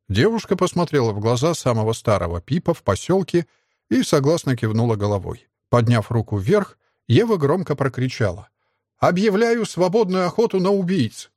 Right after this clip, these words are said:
После этого продублировала то же самое в общем чате, вызвав радостный гул игроков на территории посёлка. "Что делать будем?" обратился к Еве, подошедший вместе с зомбаком Шила. "Я и Луис пойдём к отряду.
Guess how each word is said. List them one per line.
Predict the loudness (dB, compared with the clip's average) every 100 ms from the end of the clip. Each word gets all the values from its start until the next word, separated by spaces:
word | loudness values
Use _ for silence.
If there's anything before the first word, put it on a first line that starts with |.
| _ _ _ _ _
После | 0 2 2
этого | 2 0
продублировала | -2 -2 -2 0 0 2 0 -2
то | -2 -4
же | -4
самое | -2 0 0 0
в | 0
общем | -4 -6 -10
чате, | 0 0 2 -2 -4 _ _ -2
вызвав | 0 2 0 0 0
радостный | 0 0 -2 -4 -4
гул | 0 0 0
игроков | 0 0 0 -2 -2
на | -2
территории | 0 -2 0 0
посёлка. | 0 -2 -2 -4 -6 -10 -20 _ _ _ _ _ _ _ _
"Что | -4 0
делать | 2 4 2
будем?" | 2 -2 -4 -12 _ _ _ _
обратился | 2 4 4 2 0 0
к |
Еве, | 2 2 0
подошедший | 0 0 0 -2 0
вместе | 0 2 0 -2
с | -2
зомбаком | 0 0 0 0 -2
Шила. | -4 -8 -8 -20 _ _ _
"Я | 2 4
и | 4
Луис | 2 0 -2
пойдём | -2 0 2 0
к | 0
отряду. | 0 0 0 0